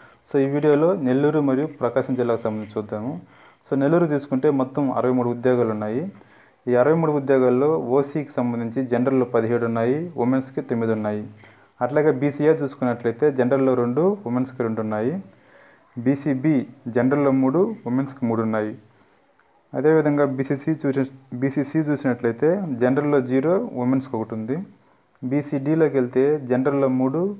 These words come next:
ఉమెన్స్కి ఒకటి. బీసీఈ జనరల్లో రెండు, ఉమెన్స్కి ఒకటి. ఎస్సీ జనరల్లో ఆరు, ఉమెన్స్కి మూడు. అట్లాగే ఎస్టీ చూసినట్లయితే జనరల్లో రెండు ఉన్నాయి, ఉమెన్స్కి ఒక పోస్ట్ ఉంది.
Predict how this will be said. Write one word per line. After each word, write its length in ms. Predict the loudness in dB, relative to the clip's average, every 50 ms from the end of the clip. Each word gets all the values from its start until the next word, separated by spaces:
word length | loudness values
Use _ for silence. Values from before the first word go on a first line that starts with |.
| -10 -6
ఉమెన్స్కి 400 | -2 0 0 0 -2 -2 -2 -2
ఒకటి. 320 | -2 -2 -4 -8 -10 -12 -12 -14 _ _ _ _ _ _ _ _ _ _ _ _ -12 -6
బీసీఈ 720 | -4 -4 -4 -4 -4 -6 -4 -2 -2 0 0 -2 -2 -6 -10 -10 -2 -2
జనరల్లో 400 | 0 2 2 0 2 2 2 2
రెండు, 500 | 2 2 0 0 0 0 0 -2 -4 -6
ఉమెన్స్కి 420 | -6 -4 -2 -2 -2 -4 -4 -2 -2
ఒకటి. 340 | -2 -2 -4 -6 -10 -10 -10 -14 -20 _ _ _ -20 _ _ _ _ _ _ _ _ _ _ _ _ _ _ _ _ _ _ _ _ _ -2
ఎస్సీ 500 | 0 0 0 -2 -4 -2 -2 -2 -2 -6 -10 -12
జనరల్లో 640 | -4 -2 0 2 2 2 2 2 4 4 6 6 6
ఆరు, 320 | 4 4 2 0 -2 -4 -12 -16 -10 -6
ఉమెన్స్కి 500 | -2 -2 -2 -2 -2 -6 -8 -6 -4 -4
మూడు. 380 | -2 -2 -4 -4 -6 -8 -12 -14 -14 -20 -20 _ _ _ _ _ _ _ _ _ _ _ _ _ -8
అట్లాగే 300 | -4 0 0 2 4 2
ఎస్టీ 220 | 2 2 0 -2
చూసినట్లయితే 760 | 0 0 -2 -2 0 -2 0 2 0 0 0 0 -2 -2 0
జనరల్లో 360 | 0 0 0 2 2 2 2
రెండు 240 | 2 2 2 0 0
ఉన్నాయి, 420 | 0 0 2 2 2 2 0 0 0
ఉమెన్స్కి 520 | 0 0 0 0 0 -2 -4 -4 -2 0
ఒక 200 | 0 0 -2 -2
పోస్ట్ 280 | -6 -6 -6 -6 -10 -10
ఉంది. 220 | -10 -10 -12